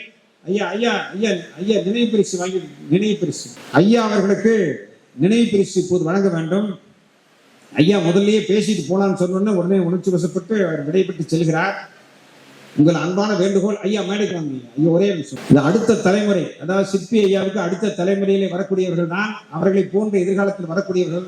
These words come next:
இதே இடத்தில், இதே மேடையில், இதே மேடையில கொங்கு கலையரங்கத்தில் ஒரு ஏழு எட்டு ஆண்டுகளுக்கு முன்பு நூறு வயதை கடந்த நூத்தி ஓராவது வயதில் அடியெடுத்து வைத்து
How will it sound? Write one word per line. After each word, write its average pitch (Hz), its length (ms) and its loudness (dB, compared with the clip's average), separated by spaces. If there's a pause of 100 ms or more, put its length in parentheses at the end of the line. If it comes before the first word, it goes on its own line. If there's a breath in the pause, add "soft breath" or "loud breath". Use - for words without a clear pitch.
இதே 208 120 2 (100)
இடத்தில், 202 400 -6
இதே 208 140 0 (120)
மேடையில், 185 340 0 (720)
இதே 226 240 6
மேடையில 214 340 2
கொங்கு 226 300 4
கலையரங்கத்தில் 196 580 0
ஒரு 196 120 2 (120)
ஏழு 202 120 -2
எட்டு 185 160 -8
ஆண்டுகளுக்கு 208 420 -2
முன்பு 190 240 2 (420)
நூறு 269 460 4
வயதை 247 300 2 (100)
கடந்த 220 340 -2
நூத்தி 240 260 -2 (120)
ஓராவது 233 480 -2
வயதில் 220 260 0
அடியெடுத்து 202 400 2
வைத்து 226 240 -2